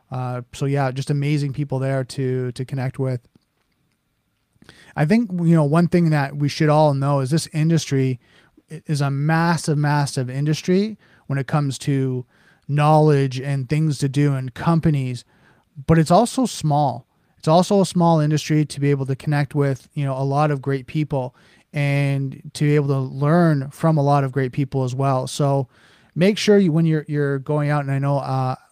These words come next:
A-, Ali was just saying that he was, uh, working towards the C I S S P. When you're doing that,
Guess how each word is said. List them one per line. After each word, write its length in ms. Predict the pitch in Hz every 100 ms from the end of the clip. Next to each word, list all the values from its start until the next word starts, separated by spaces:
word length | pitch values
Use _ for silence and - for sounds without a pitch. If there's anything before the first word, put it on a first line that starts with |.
| _ _
A-, 120 | 147 147
Ali 340 | 143 147 143 139
was 120 | 135
just 160 | 135
saying 220 | - 143 139
that 180 | 135
he 140 | 131 139
was, 120 | 131
uh, 340 | 135 127 127 131 -
working 300 | 143 143 143
towards 300 | - 139 131
the 80 | 127
C 160 | -
I 80 | 135
S 140 | 131 127
S 80 |
P. 360 | - 165 151 131 _ _ _ _ _ _
When 180 | - 175
you're 160 | 214 226
doing 320 | 147 180 196
that, 180 | 147